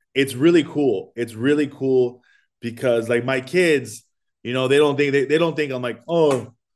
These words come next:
my dad's a comedian." But, like, now we'll get stopped, like, at the mall or, like, at the, at the grocery store or at the airport. Like, "Oh my God, can I get a picture with you?"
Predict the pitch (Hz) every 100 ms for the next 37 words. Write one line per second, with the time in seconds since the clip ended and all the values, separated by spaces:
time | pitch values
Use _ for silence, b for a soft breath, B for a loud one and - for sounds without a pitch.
0 | _ - 131 151 139 - 143 156 135 107
1 | 95 _ _ _ 123 135 131 139 151 151
2 | 143 135 135 - 147 143 127 - 160 117
3 | 117 123 127 123 117 101 95 117 117 113
4 | 110 110 110 107 120 107 110 117 139 139
5 | 131 120 117 127 117 110 101 117 117 113
6 | 117 - 123 131 131 120 110 107 113 175
7 | 202 208 170 175 185 175 175 165 185 185
8 | 202 202